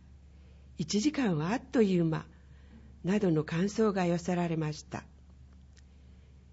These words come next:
医療盛況らしい地域貢献を。春には桜を、五月には新緑を見ながら、みんなでウォーキングを楽しみたいという声もあります。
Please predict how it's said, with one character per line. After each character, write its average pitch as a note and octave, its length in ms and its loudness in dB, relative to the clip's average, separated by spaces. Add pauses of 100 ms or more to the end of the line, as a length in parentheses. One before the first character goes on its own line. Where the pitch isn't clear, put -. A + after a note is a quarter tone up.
(200)
医 G#3+ 140 2
療 D4 280 4
盛 D4+ 280 2
況 C4+ 280 2
ら B3 160 2
し G#3 320 -2
い - 60 -12 (100)
地 B3+ 200 -2
域 A#3+ 160 -4
貢 A#3 260 2
献 C#3+ 400 -2
を。 B2+ 120 -8 (1160)
春 C4 260 0
に F#3+ 140 4
は E3+ 140 0
桜 F#3+ 520 -2
を、 F3+ 80 -8 (540)
五 A#3 100 4
月 B3 320 2
に F3+ 140 6
は D#3+ 160 -2 (200)
新 A3+ 260 4
緑 A#3 200 6 (100)
を B3 80 6
見 A#3+ 120 4
な A#3 160 6
が G#3+ 100 2
ら、 D#3+ 240 -4 (540)
み F#3+ 160 4
ん A3+ 60 4
な C4+ 140 6
で C4 80 6
ウ A#3 40 4
ォ C#4 180 6
ー C#4 40 -8
キ A3+ 160 0
ン G3+ 60 4
グ E3 120 0
を D#3+ 40 0
楽 E3+ 320 -2
し A3 140 -4
み G#3+ 100 2
た G#3+ 160 -2
い F#3+ 80 -2
と E3 140 -4
い D#3+ 160 -2
う D#3 80 -4
声 F#3+ 240 -2
も D3 140 0
あ C#3 80 -6
り C#3+ 120 -4
ま C#3 160 -6
す。 - 240 -14